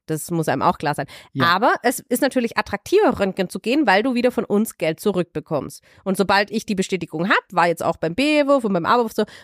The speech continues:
Speaker 1: wird praktisch das Geld, ähm, diese Röntgenkaution, was du vorher mehr bezahlt hast, die wird wieder an dich zurückerstattet. Und dadurch wird das Ganze auch lu-,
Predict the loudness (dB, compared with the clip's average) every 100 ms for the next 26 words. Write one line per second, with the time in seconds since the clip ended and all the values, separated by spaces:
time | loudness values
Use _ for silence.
0 | -20 -2 -2 0 -4 -4 -6 -2 2 2
1 | 2 0 0 0 -2 -2 -2 0 2 0
2 | -2 0 -2 2 0 0 -6 0 2 2
3 | 2 0 0 2 2 0 -2 -2 0 0
4 | 0 -2 -4 -6 -16 -8 -4 -4 -4 -4
5 | -2 0 -2 -4 -20 _ -2 0 2 0
6 | -2 -4 -2 -2 -4 -2 -2 -2